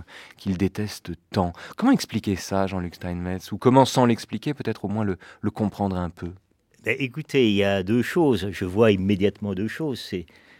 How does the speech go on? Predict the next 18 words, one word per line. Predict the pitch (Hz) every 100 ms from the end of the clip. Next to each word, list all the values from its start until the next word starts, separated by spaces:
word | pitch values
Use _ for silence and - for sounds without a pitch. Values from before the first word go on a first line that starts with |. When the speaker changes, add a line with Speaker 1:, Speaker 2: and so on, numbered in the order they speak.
| _ -
Speaker 2:
c'est | -
chez | 110 123 117
lui | 139 117
une | 104
espèce | 104 - 127 87
d'automatisme | 104 110 120 107 - 151 - 101 95
de | 104
répétition | 104 120 113 113 - 165 113
qui | - 95
fait | - 147
que, | 135 135 139 - - - _ _ 101
euh, | 101 98 95 101 104 - - - _ _ _ _ -
presque | 165 - -
inconsciemment, | 117 110 143 - - 117 113 139 175 - _
il | 123 104
faut | - - 165 180 151 -
qu'il | 139 123 101
revienne | 85 120 95 123 151 160